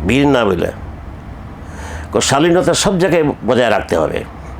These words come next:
ভিড় না বলে। ভিড় শব্দটা বলতে উনি মানে মা-, বেয়াদবি মনে করেন। কত বড় শিক্ষণীয়। মাশাআল্লাহ, আল্লাহর মেহমানদের সমাগম প্রচুর। মানে, এক এক জায়গার সাথে তার সম্মা-,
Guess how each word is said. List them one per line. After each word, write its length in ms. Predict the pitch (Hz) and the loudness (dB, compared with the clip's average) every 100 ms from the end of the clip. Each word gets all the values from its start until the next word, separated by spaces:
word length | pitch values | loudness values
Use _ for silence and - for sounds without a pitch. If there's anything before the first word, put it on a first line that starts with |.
| - - - - - - | -16 -16 -14 -14 -12 -2
ভিড় 280 | - 143 170 | 2 4 4
না 180 | 170 156 | 4 4
বলে। 220 | 131 107 | 4 2
ভিড় 260 | 90 151 214 | 2 2 2
শব্দটা 420 | - 165 156 156 | 0 2 2 2
বলতে 280 | 147 143 131 | 2 2 2
উনি 240 | 123 113 104 - - - | 4 2 0 -4 -14 -4
মানে 220 | - - | 0 2
মা-, 280 | 95 107 104 | 4 4 4
বেয়াদবি 380 | 95 117 120 120 | 2 2 2 2
মনে 240 | 110 85 | 2 0
করেন। 240 | 76 64 62 - - - - - - - - | 0 -2 -4 -8 -12 -14 -14 -14 -14 -14 -8
কত 160 | - | 0
বড় 140 | 123 147 | 0 2
শিক্ষণীয়। 600 | - 135 - 120 87 76 - - - - - - - - - - - | 0 -2 2 2 2 0 -6 -14 -16 -16 -16 -14 -14 -14 -12 -14 -6
মাশাআল্লাহ, 800 | - 123 160 160 156 147 139 185 - | 0 2 4 2 2 4 4 2 2
আল্লাহর 420 | 135 135 127 107 - - - - - | 2 4 4 2 -4 -14 -14 -12 0
মেহমানদের 600 | 110 123 131 143 143 123 | 2 4 4 4 2 2
সমাগম 560 | - 131 131 120 110 98 | 2 2 2 2 0 0
প্রচুর। 360 | - - 120 82 - - - - - | -2 0 0 0 -4 -14 -14 -12 -2
মানে, 180 | 104 - | 0 2
এক 200 | - 117 | 0 0
এক 140 | 175 151 | 2 2
জায়গার 260 | 156 151 | 2 2
সাথে 260 | 135 135 143 | 2 0 0
তার 160 | - 117 | 0 0
সম্মা-, 420 | - 123 127 | 0 2 4